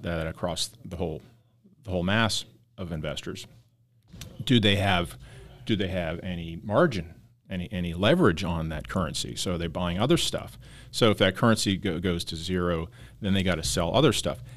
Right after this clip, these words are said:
That is the ripple effect that you have to be concerned about. Okay, so in and of itself, is it a big risk to the system? Hmm. And I think that's why the, the regulators are tiptoeing here, because <clears throat> they don't want, they understand that, that,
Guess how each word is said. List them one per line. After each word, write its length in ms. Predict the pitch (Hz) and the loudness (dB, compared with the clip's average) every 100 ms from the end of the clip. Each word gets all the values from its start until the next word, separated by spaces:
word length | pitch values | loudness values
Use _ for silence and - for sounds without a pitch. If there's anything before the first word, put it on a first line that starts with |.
| - | -12
That 460 | 90 101 131 139 - | 0 2 4 2 2
is 400 | 101 87 85 - - - - | 2 0 -2 -6 -8 -20 -10
the 100 | 92 | 0
ripple 340 | 104 120 57 | 2 2 -4
effect 360 | 53 95 76 - | -6 -6 -6 -10
that 100 | - | -12
you 120 | 92 | -8
have 140 | 82 | -6
to 80 | - | -6
be 120 | 78 | -8
concerned 460 | - - - 104 92 | -10 -8 0 2 2
about. 320 | 85 - 65 - - _ - | -2 -10 -12 -14 -20 _ -18
Okay, 260 | 92 90 87 | -6 -4 -2
so 140 | - | -2
in 160 | 90 127 | 2 4
and 100 | 123 | 6
of 100 | 107 | 4
itself, 540 | - - 180 135 - - - - - - | 2 4 6 6 4 -6 -20 -20 -18 -10
is 160 | 98 | -4
it 100 | 95 | -2
a 60 | 90 | -2
big 220 | 92 90 | -4 -4
risk 280 | 92 90 - | -2 -4 -4
to 60 | |
the 80 | 87 | -8
system? 420 | 85 87 - 95 | -6 -6 -6 -4
Hmm. 440 | 95 117 135 131 123 113 - - - - _ _ - | -4 -2 0 2 0 -2 -10 -20 -20 -20 _ _ -4
And 140 | 113 | 2
I 100 | 107 | 2
think 200 | 104 101 | 2 0
that's 220 | 95 92 - | 2 0 2
why 220 | 95 87 | 2 2
the, 160 | 95 - | -2 -6
the 120 | 95 | -6
regulators 500 | - 98 92 90 85 | -2 -2 -2 -2 -6
are 60 | 90 | -6
tiptoeing 560 | - 113 - 101 101 | -4 -4 -2 -4 -4
here, 220 | 95 101 101 | -6 -6 -6
because 520 | 101 - 92 85 - | -4 0 2 0 -4
<clears throat> 80 | - | 2
they 420 | 185 175 123 110 | 4 4 4 4
don't 240 | 104 101 - | 6 4 2
want, 320 | 104 101 98 - - | 0 2 0 -6 -8
they 120 | 104 | 0
understand 680 | 110 117 - - 110 107 98 | 4 4 2 2 4 4 4
that, 240 | 92 - | 0 -4
that, 180 | 95 92 | -4 -4